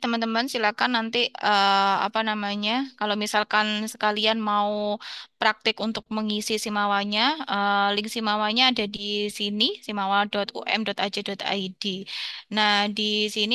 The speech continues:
nanti teman-teman, eh, isikan akunnya Siakat dahulu. Jadi nim sama passwordnya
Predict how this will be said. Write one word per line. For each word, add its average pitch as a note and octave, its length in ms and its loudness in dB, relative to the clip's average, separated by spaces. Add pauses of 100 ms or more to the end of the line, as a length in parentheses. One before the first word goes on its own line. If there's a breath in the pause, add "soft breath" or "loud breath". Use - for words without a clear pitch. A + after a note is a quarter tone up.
nanti A#3+ 220 0
teman-teman, A3 600 0 (560 loud breath)
eh, G#3+ 600 6 (720 loud breath)
isikan B3 520 0 (400)
akunnya A3+ 1040 -2 (500)
Siakat A3+ 360 0
dahulu. G3 280 -4 (160)
Jadi G#3 140 0 (120)
nim A3+ 120 4 (100)
sama G#3 200 0
passwordnya G3+ 480 -2